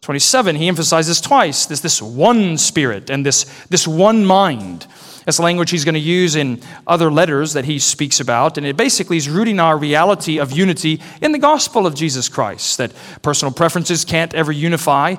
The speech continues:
secondary positions, even tertiary positions, they're never meant to unify. What's meant to unify God's people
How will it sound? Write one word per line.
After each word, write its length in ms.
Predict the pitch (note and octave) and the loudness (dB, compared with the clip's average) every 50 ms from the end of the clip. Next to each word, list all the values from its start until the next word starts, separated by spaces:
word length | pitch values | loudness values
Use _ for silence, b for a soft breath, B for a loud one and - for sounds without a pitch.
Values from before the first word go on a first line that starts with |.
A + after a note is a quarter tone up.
| B B B B | B B B B
secondary 500 | - - - E3 - F3 D#3+ D#3+ D#3+ D#3+ | -2 0 0 0 0 0 2 2 2 2
positions, 640 | D3+ D#3 D#3 C3+ C#3+ F3 - - E3 F3 F3+ - D#3 | 0 -2 -4 -2 0 0 0 0 -2 -2 -2 -2 -2
even 240 | D#3+ D#3 D#3 D3 | -2 -2 -4 -4
tertiary 520 | - - F3 F3+ - - E3+ D#3 D#3+ D#3+ D3+ | -4 -2 0 0 0 0 0 2 2 2 0
positions, 480 | D#3 D3 C3+ E3 D#3+ - - F3 D#3 | -2 -4 -2 -2 -2 -2 -2 -4 -2
they're 120 | C3+ E3+ E3+ | -2 0 2
never 200 | E3+ F3+ E3 D#3+ | 2 2 0 0
meant 540 | D#3 D3 D#3+ F#3+ G#3+ - - - - - _ | 0 0 0 0 -2 -2 -8 -14 -18 -16 _
to 100 | - B2+ | -12 -8
unify. 440 | A#2+ A#2 A2+ A2 G#2+ - G#2+ G#2 | -8 -6 -8 -8 -8 -6 -6 -4
What's 200 | A2 B2 C3+ C3 | -4 -4 -4 -4
meant 180 | D3+ D#3 D3 - | -4 -6 -6 -6
to 60 | - | -8
unify 460 | C3 C3 F3 A3+ B3+ - D#3+ C#3 C3+ | -4 -2 0 0 2 2 2 0 0
God's 240 | B2 C3+ C3+ B2+ - | 2 0 0 0 -2
people 480 | - - A3 A#3+ A3+ C#3 A#2+ C3+ E3 | -2 -2 -2 0 0 0 -2 -2 -2